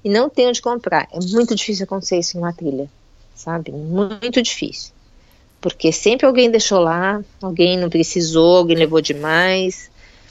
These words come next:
ou você vai deixar. Então, acho que a trilha,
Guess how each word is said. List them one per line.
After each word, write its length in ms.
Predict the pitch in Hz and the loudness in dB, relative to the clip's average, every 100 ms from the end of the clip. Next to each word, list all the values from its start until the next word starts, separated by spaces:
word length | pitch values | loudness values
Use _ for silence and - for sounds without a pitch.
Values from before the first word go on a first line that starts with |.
| - - - | -20 -18 -4
ou 220 | 147 170 | 2 4
você 300 | 175 185 - | 4 2 2
vai 140 | 175 185 | 2 2
deixar. 400 | 214 - 131 - _ _ _ _ | 0 0 -4 -6 _ _ _ _
Então, 260 | 208 233 240 _ _ _ _ _ - - | -10 -10 -12 _ _ _ _ _ -20 -12
acho 240 | 196 190 - | -10 -10 -10
que 340 | - 220 220 | -4 -2 -2
a 160 | 202 180 | -2 -6
trilha, 500 | - 190 185 196 | 2 2 4 2